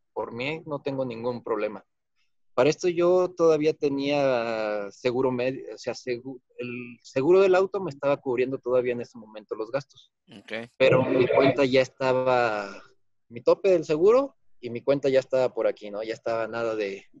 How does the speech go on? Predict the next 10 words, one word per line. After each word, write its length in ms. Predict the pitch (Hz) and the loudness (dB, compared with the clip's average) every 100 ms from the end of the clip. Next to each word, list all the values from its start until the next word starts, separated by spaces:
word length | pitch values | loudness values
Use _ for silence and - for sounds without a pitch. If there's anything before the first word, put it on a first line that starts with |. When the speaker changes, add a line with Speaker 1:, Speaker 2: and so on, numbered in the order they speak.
| _ _ _ _ _ | _ _ _ _ _
Speaker 1:
de 140 | 120 | -4
llegar 360 | 117 117 117 147 | 0 0 0 0
ahí. 260 | 117 113 - _ _ _ _ _ _ _ _ _ | -2 -4 -14 _ _ _ _ _ _ _ _ _
Entonces 220 | - 139 | -6 -2
me 60 | 147 | 0
operan 420 | 139 143 185 220 | 0 0 0 -2
en 100 | 196 | -8
esta 200 | 175 185 | -8 -6
tercera 360 | 165 127 - 135 | -4 -2 -2 -4
cirugía, 580 | - 127 120 139 175 | -4 -4 -4 -4 -6